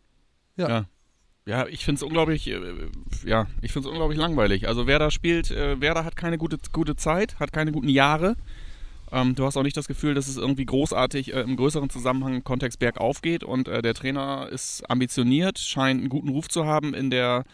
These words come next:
Speaker 2: in der Branche und wird aufgrund dessen jetzt, äh, bei jedem, äh, frei werdenden Job,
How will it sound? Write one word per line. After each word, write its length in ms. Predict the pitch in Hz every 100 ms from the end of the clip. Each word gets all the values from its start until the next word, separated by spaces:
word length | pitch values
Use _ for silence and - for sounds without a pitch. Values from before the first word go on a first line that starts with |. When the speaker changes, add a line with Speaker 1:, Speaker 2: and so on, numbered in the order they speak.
| - - - -
Speaker 2:
in 120 | - 131
der 100 | 117
Branche 500 | 113 131 151 160 165
und 200 | 135 120
wird 120 | -
aufgrund 320 | - - 120
dessen 560 | 120 127 123 123 101 -
jetzt, 440 | 113 - - -
äh, 120 | 117
bei 120 | 113
jedem, 520 | 110 113 123 120 117 110
äh, 160 | 92
frei 280 | 101 107 113
werdenden 460 | 117 113 110 107 107
Job, 320 | 117 107 -